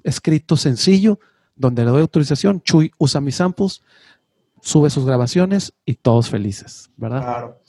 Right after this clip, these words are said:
Speaker 2: Sí, esto es, esto es la, el camino legal para, y, y correcto, eh, dentro de la legalidad para, para todo esto. Am,
Speaker 1: Sí, Chuy,
Speaker 2: ya.
Speaker 1: perdón, te,
Speaker 2: Ujú.
Speaker 1: te voy a inter-, qué bueno que mencionas
Speaker 2: Sí.
Speaker 1: eso,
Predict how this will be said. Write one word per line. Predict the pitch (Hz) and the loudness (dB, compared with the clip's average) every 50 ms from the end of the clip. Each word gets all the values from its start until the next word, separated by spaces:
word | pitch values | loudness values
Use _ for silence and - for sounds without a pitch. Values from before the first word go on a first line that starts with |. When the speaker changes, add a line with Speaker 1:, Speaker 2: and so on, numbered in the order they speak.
| _ _ _ _ | _ _ _ _
Speaker 2:
Sí, | _ - - 139 143 139 135 | _ -14 -12 -10 -10 -8 -8
esto | 135 170 160 - - 185 | -8 -8 -8 -6 -4 -4
es, | 180 180 - - - | -4 -4 -6 -8 -8
esto | 170 165 - - 190 | -8 -6 -4 -2 -4
es | 180 180 185 | -2 -2 -2
la, | 180 180 180 180 170 165 160 151 143 135 123 127 - - | 0 0 2 2 2 2 2 2 2 0 0 -2 -6 -10
el | - 143 143 135 135 | -8 -8 -6 -6 -4
camino | 156 151 156 156 165 190 | -4 -2 0 0 0 0
legal | 185 170 151 139 147 160 165 160 | 0 0 0 0 0 0 0 -2
para, | 156 143 143 131 127 127 - - _ _ _ _ | -2 0 0 0 -2 -4 -8 -14 _ _ _ _
y, | - 131 127 127 123 120 120 - - | -6 -4 -2 -2 -2 -4 -8 -12 -10
y | 143 131 | -10 -8
correcto, | 131 139 131 139 160 160 156 - - 135 127 127 123 - _ _ _ _ - | -6 -4 -2 -2 -2 -2 -4 -8 -8 -6 -6 -6 -6 -10 _ _ _ _ -12
eh, | 113 117 113 107 104 | -8 -8 -8 -8 -6
dentro | 117 127 131 135 131 147 | -6 -4 -4 -4 -2 -2
de | 147 143 | -4 -4
la | 143 139 | -2 -2
legalidad | 135 127 123 127 127 127 127 127 143 131 - | -2 -2 -2 -2 -2 -2 -4 -4 -4 -6 -6
para, | - 131 127 127 117 - - | -4 -4 -2 -2 -4 -6 -6
para | - 123 123 135 127 | -6 -6 -4 -4 -4
todo | 143 156 165 160 160 | -4 -4 -2 0 0
esto. | 175 165 - - 131 131 131 - _ _ _ _ _ _ _ _ - - | -2 -2 -4 -8 -10 -12 -12 -16 _ _ _ _ _ _ _ _ -12 -8
Am, | 131 135 135 135 135 135 131 131 127 127 123 123 123 - - | -4 -2 -2 -2 -2 -2 0 -2 -2 -4 -4 -8 -14 -18 -8
Speaker 1:
Sí, | - - 208 208 | 0 2 2 4
Chuy, | - - 160 | 4 0 2
Speaker 2:
ya. | - | 2
Speaker 1:
perdón, | 190 180 202 190 160 - - 165 | 2 2 2 0 -2 -4 -8 -4
te, | 156 165 | -4 -2
Speaker 2:
Ujú. | 185 190 | -2 0
Speaker 1:
te | 170 | 0
voy | 160 170 | 0 0
a | |
inter-, | 185 175 185 165 | 2 2 0 0
qué | - - | 4 4
bueno | 196 196 220 220 226 | 4 6 6 4 4
que | 180 214 | 2 2
mencionas | 196 180 170 - 196 208 202 - | 2 2 2 2 2 2 2 2
Speaker 2:
Sí. | 208 | 2
Speaker 1:
eso, | 185 - - 180 | 0 2 0 -2